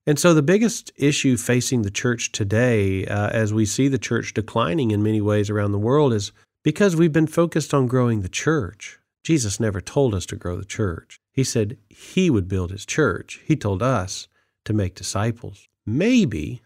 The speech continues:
I don't know, but just maybe, we've gotten our wires crossed. We've been focusing on the wrong things.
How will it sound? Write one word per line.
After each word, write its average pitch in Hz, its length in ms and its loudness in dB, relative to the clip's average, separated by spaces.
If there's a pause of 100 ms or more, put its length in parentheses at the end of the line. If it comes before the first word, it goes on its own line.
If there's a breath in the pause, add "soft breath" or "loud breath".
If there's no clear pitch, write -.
I 139 100 -4
don't 226 140 -4
know, 123 280 -2
but - 240 -12
just 233 440 -2
maybe, 180 680 0 (280)
we've 143 340 2
gotten 143 560 0 (380)
our 165 140 0
wires 185 440 0
crossed. 95 480 -4 (160)
We've 160 160 4
been 196 160 2
focusing 135 720 0
on 117 320 0 (380 soft breath)
the 147 100 2
wrong 101 480 0 (280)
things. 110 520 -2